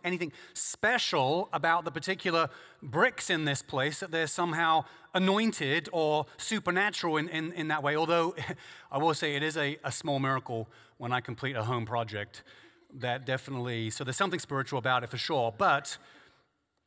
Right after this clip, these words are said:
we're not mystical in that way, so we, we're not, we don't wanna be superstitious about church environments and church buildings. We don't wanna be superstitious in that way. Many people can be that way.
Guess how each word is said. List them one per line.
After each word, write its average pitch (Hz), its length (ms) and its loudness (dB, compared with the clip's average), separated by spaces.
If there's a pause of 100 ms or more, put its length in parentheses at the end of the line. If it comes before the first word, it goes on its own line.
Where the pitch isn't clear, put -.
(140)
we're 170 100 2
not 196 160 4
mystical 233 380 0
in 180 80 2
that 160 180 2
way, 147 380 2
so - 100 -6
we, 190 120 -2
we're 185 120 0
not, 233 140 2
we 214 60 2
don't 240 80 4
wanna 220 80 2
be 190 60 -2
superstitious 202 1120 -2
about 160 560 2 (420)
church 185 420 0
environments 160 720 2
and 156 80 -8
church 160 320 -4
buildings. 151 320 2
We 123 40 -8
don't 175 60 0
wanna 185 60 0
be 175 60 -4
superstitious 185 580 -6
in 143 100 0
that 131 160 -2
way. 127 160 0
Many 156 200 -2
people 151 220 -8
can 196 200 -6
be 151 80 -4
that 117 140 -4
way. 107 160 -4